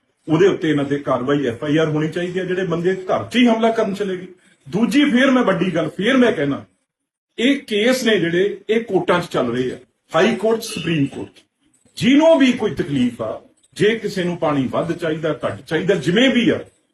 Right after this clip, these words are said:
ਉਹ ਜਾ ਕੇ ਆਪਣੀ ਗੱਲ ਕੋਰਟ 'ਚ ਕਰੇ।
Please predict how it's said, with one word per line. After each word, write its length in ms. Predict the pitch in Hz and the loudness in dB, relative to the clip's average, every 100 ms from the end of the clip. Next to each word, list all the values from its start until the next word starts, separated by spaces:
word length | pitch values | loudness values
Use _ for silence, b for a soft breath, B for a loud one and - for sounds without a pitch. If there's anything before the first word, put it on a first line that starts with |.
| _ - | _ -2
ਉਹ 180 | 269 311 185 | 2 2 4
ਜਾ 240 | 160 135 | 2 2
ਕੇ 200 | 135 196 | 2 0
ਆਪਣੀ 420 | - 156 156 143 | 2 -2 0 0
ਗੱਲ 360 | 127 123 240 269 - _ _ _ _ - | 2 0 0 -4 -8 _ _ _ _ -4
ਕੋਰਟ 260 | 160 - | 0 0
'ਚ 80 | - | -2
ਕਰੇ। 360 | 180 170 226 | -4 0 0